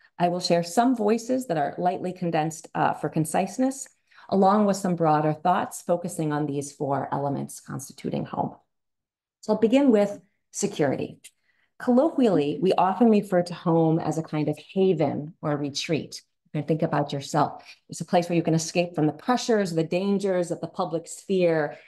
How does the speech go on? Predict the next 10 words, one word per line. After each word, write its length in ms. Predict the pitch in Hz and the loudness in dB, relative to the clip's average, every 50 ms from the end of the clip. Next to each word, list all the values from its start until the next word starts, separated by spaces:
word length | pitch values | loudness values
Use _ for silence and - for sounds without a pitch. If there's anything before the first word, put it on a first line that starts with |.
| _ _ | _ _
and 100 | 160 165 | -8 -6
feel 280 | - - 170 165 165 165 | 0 2 4 4 4 4
secure, 680 | 165 - 147 - - - 147 143 143 135 131 135 - - - | 0 -4 -8 -6 -4 -2 0 2 2 2 2 0 -2 -2 -2
um, 400 | 151 139 135 147 147 156 160 - _ _ _ _ _ - | -2 -2 -2 -2 -4 -6 -8 -10 _ _ _ _ _ -4
uh, 280 | 151 147 - - - - - - - _ | -2 -2 -2 -2 -4 -6 -10 -14 -12 _
in, 280 | - 151 151 135 135 - | 0 2 2 2 2 0
in 100 | 160 151 | 0 -2
something 420 | 151 - 143 143 139 - 135 135 135 | 0 0 -2 -2 -2 -2 -4 -4 -4
to 100 | 135 135 | -6 -8
call 240 | - - 127 123 | -6 -6 -6 -6